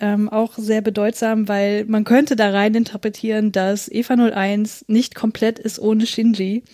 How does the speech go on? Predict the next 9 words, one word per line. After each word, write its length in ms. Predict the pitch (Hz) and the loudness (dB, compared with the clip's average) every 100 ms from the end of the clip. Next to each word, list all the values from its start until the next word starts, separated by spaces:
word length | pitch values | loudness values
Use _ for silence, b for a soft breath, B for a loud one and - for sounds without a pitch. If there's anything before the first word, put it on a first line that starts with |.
| B B B B B B B B B _ _ | B B B B B B B B B _ _
Was 300 | 226 247 254 | 0 0 2
ich 160 | 262 220 | 2 2
auch 80 | 262 | 4
irgendwie 260 | 247 247 | 6 6
ein 80 | 226 | 4
ganz 380 | 226 240 - - | 4 4 0 -8
schönes 460 | - 233 240 240 - | -2 4 4 4 0
Foreshadowing 880 | - 226 240 - 196 190 190 190 | -2 -2 -2 -4 -4 -2 -2 -2
finde. 600 | 196 - 196 196 196 208 | -4 -4 -2 -2 0 0